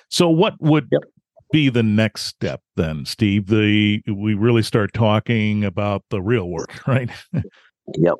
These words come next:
Speaker 2: So we will seat a board for the authority, and they become an independent group that manages themselves and creates their own budgets and their footprint and their delivery plan of service.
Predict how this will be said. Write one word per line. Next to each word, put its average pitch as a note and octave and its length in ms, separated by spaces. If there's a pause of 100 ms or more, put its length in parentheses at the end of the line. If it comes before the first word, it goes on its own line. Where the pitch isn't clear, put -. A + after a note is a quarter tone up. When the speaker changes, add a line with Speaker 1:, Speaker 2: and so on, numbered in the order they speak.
(120)
Speaker 2:
So F2 220
we D#2 200
will C#2+ 420
seat - 400
a C#2 120
board C2 440
for C2+ 260
the B1+ 160
authority, B1+ 580
and A1 100
they A#1+ 120
become B1 400
an A1 200
independent C2 720
group C2 320 (640)
that B1 180
manages B1 600
themselves B1+ 720
and G#1 260
creates - 340
their B1 140
own A1+ 140
budgets B1+ 560
and G2+ 140
their F#2+ 120
footprint - 720
and G#1 160
their G1+ 280 (220)
delivery C2 540 (120)
plan C2 360
of - 140
service. C#2+ 640